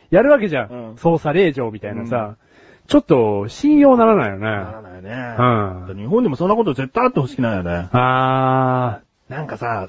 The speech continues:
Speaker 2: 捜査だとか言いながら、
Speaker 1: うん。
Speaker 2: なんか探してたりしてな。
Speaker 1: あー、でもね、あると思うよ。
Speaker 2: 金目のものとか、ちょっとエロチックなものとか。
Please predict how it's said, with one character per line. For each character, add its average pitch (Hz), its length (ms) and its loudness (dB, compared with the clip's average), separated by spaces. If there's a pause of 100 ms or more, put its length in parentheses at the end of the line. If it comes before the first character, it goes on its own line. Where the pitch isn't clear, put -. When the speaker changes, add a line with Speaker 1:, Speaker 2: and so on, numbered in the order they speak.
(120)
Speaker 2:
捜 254 240 2
査 156 120 -4
だ - 160 -8
と 101 120 -8
か 104 80 -2
言 123 120 0
い 131 40 2
な 143 120 2
が 135 100 0
ら、 117 200 0
Speaker 1:
う 127 60 4
ん。 117 280 6
Speaker 2:
な 147 100 -2
ん - 20 -4
か 131 100 -8
探 139 260 -4
し - 40 -8
て 262 80 -2
た - 100 -4
り 101 80 -6
し - 80 -14
て 95 80 -6
な。 101 220 -6 (160)
Speaker 1:
あ 107 420 2
ー、 113 40 -4
で 117 100 0
も 110 120 0
ね、 143 580 2 (220)
あ 127 160 2
る 147 140 0
と 147 220 2
思 170 240 4
う 247 60 2
よ。 208 200 6
Speaker 2:
金 135 200 2
目 135 120 -4
の 131 80 -4
も 131 140 -4
の 131 100 -2
と - 80 -8
か、 101 140 -8
ち - 100 0
ょ - 40 -2
っ - 20 -14
と - 80 -4
エ 170 160 4
ロ 185 160 2
チ - 180 -16
ッ 175 140 -14
ク 139 100 -4
な 117 80 -2
も 101 140 -4
の 104 100 -2
と - 80 -8
か。 - 120 -14